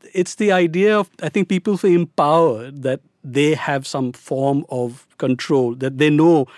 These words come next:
when they will come across true love. So I think the problem, if there is a problem, is that there's notion that, that an imperfect relationship is, uh, i-, i-, is, is an aberration. Whereas, I mean, I,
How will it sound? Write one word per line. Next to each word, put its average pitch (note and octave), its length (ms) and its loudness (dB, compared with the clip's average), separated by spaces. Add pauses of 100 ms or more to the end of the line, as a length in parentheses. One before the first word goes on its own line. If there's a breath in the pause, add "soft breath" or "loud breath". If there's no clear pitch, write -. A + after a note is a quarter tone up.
(140 loud breath)
when C#3 240 2
they C3+ 80 4
will C#3 160 0
come C3 240 0
across C3 280 -2
true A#2+ 200 -6
love. A2+ 180 -4
So - 80 -6
I D3+ 60 -2
think G#3 160 -4
the E3+ 100 -4
problem, F#3 540 -2 (540)
if C3+ 160 -10
there A2+ 120 -6
is A2+ 80 -6
a A#2 80 -8
problem, A#2+ 400 -8 (500 soft breath)
is C#3+ 180 -4
that D3 160 0 (240)
there's C#3 200 0
notion D3+ 520 0
that, E3 240 0 (1000 soft breath)
that D3 280 0
an D3+ 120 2
imperfect E3+ 680 2
relationship C#3 760 -2
is, B2+ 340 -4 (100)
uh, B2+ 280 -8
i-, C#3 260 -8
i-, D#3 200 -12 (180)
is, E3 320 0
is C#3 120 0
an C#3 80 4
aberration. B2 540 0 (400 soft breath)
Whereas, C3 580 -6 (840)
I B2+ 40 -12
mean, A#2+ 140 -10
I, C3+ 100 -18